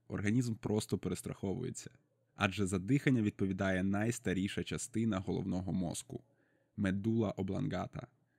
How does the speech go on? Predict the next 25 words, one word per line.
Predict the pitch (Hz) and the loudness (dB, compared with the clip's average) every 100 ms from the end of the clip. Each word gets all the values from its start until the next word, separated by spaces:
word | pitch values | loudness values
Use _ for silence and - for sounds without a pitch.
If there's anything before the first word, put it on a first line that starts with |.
| _ _ | _ _
або | - 92 107 113 | -4 2 4 6
довгастий | 101 98 104 98 - 98 | 4 2 2 2 2 2
мозок, | 98 98 85 - - - | 4 2 -2 -8 -8 -4
який | 87 - 107 101 | -2 2 4 4
не | 101 95 | 4 2
зовсім | 98 135 - 117 | 2 0 0 2
оптимізований | 104 - 98 92 110 113 101 | 2 0 -2 0 2 4 2
під | - 90 - | 2 -2 -2
нашу | 85 - | -4 -4
сучасність. | - 92 95 78 - - - _ _ - | -10 -6 -4 -4 -6 -10 -14 _ _ 2
Тому | 110 131 135 | 6 8 6
потребує | 113 - 101 104 113 104 - | 4 4 4 6 6 6 4
оновлення | 107 117 107 98 90 87 | 4 4 4 4 4 2
через | - 101 87 - | 0 0 0 -2
тренування, | 95 95 92 95 117 139 135 127 - | -2 0 0 0 2 2 2 0 -6
в | |
тому | - 107 131 | 0 4 4
числі | 127 98 - 101 101 | 2 -2 0 0 0
диханням | 104 - 98 92 | 0 0 -2 -2
Бутейко. | 95 - 87 - - - _ _ _ _ _ | -4 -4 -4 -4 -8 -14 _ _ _ _ _
Продовжуй | 107 120 135 123 | 0 2 4 4
загальмовувати | 107 104 101 107 117 95 90 - 92 | 4 4 4 4 4 4 0 -4 -2
дихання, | 92 - 135 123 110 110 _ - | 0 2 2 2 0 -6 _ -2
роби | 107 95 113 107 101 | 0 4 6 6 4
видих | 92 110 101 95 - | 2 2 4 2 -2